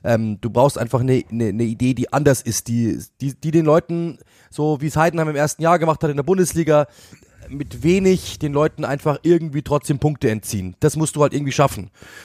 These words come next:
ähm, mit, mit, mit wenig eigenem Ballbesitz. Und das musst du irgendwie hinbekommen. Und wenn du das hinbekommst, dann gerne, wenn nicht, dann nicht. Und wenn,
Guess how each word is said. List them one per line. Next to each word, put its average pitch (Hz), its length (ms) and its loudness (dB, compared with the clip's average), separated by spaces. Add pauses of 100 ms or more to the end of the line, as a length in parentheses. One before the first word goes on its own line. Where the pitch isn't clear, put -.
(240)
ähm, 123 400 -2
mit, 123 180 -6
mit, 123 160 -4
mit 120 160 -4
wenig 131 220 0
eigenem 120 220 -2
Ballbesitz. 107 420 0
Und - 180 -14
das 151 140 4
musst 175 220 -2
du - 20 6
irgendwie 170 200 4
hinbekommen. 135 420 0 (320)
Und 127 80 -8
wenn 147 100 -2
du 147 60 0
das 135 100 -2
hinbekommst, 170 640 0
dann 143 240 -8
gerne, 165 420 4
wenn 131 120 -4
nicht, 151 140 -6
dann 147 100 2
nicht. 170 220 -2
Und 110 140 -12 (100)
wenn, 120 160 -12